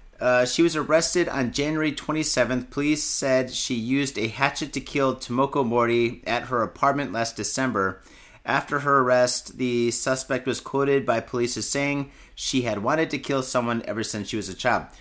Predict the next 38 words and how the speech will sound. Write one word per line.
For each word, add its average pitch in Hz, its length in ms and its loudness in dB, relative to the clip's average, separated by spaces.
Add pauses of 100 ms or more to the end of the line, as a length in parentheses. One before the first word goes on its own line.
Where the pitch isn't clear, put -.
(120)
So - 140 -8
this 208 220 0
is 196 60 -6
the 180 80 2
girl 151 260 4
that 127 100 0
was 120 120 -4
completely 143 800 -4
psychotic, 113 760 -2
right? 98 340 -2
And 120 200 -6
she 123 120 -4
was 123 140 -2
so 156 160 -2
fucked 151 300 0
up 117 160 0
that 117 160 -4
her, 113 300 0
um, 104 340 0
her 120 120 -6
father, 120 640 2 (800)
her 123 120 -4
father, 135 560 0
um, 107 440 -2 (120)
bought 127 360 2
or, 123 240 -2
uh, 117 200 -4
rented 131 360 -2
an 120 80 -2
apartment 120 440 0
for 95 180 -2
her 92 300 -2 (240)
that 110 80 -2
was 120 120 -4
in 113 60 -2
a 95 80 -6
different 135 420 -4
town, 139 440 2